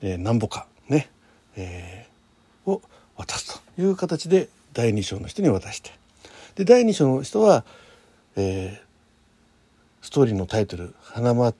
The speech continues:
えー、夏祭りと第一章のタイトルと、その最後の部分の、まあ、数行の部分を見て、そして、そこから物語を展開していく。そして、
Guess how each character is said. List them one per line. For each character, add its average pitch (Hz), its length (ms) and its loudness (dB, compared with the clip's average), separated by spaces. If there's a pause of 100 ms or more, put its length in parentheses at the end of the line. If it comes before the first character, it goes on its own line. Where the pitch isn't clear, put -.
(120)
え 95 360 -6 (420)
ー、 - 40 -4
夏 107 220 -4
祭 131 320 0
り - 40 -10
と 202 260 0 (260)
第 113 240 4
一 117 60 0
章 107 220 -2
の 98 120 -2
タ 110 160 0
イ 110 60 2
ト 117 100 -4
ル 175 80 -6
と、 202 300 0 (200)
そ - 140 -6
の 98 120 0
最 117 240 4
後 98 100 0
の 90 60 -2
部 101 140 -2
分 98 200 0
の、 175 180 2 (280)
ま 90 100 -2
あ、 92 180 -8 (240)
数 - 360 -2
行 92 280 -2 (140)
の 110 100 0
部 120 120 -2
分 120 200 0
を 196 180 4 (800)
見 135 120 4
て、 92 240 -4 (1040)
そ - 120 -6
し - 80 -4
て、 208 280 6 (920)
そ - 140 -10
こ - 60 -14
か - 120 6
ら 127 220 6 (260)
物 113 180 2
語 107 60 4
を 107 280 0
展 98 200 -6
開 - 180 -16
し - 80 -16
て - 80 -20
い - 40 -20
く。 - 160 -20 (360)
そ - 160 -4
し 185 80 -2
て、 240 240 2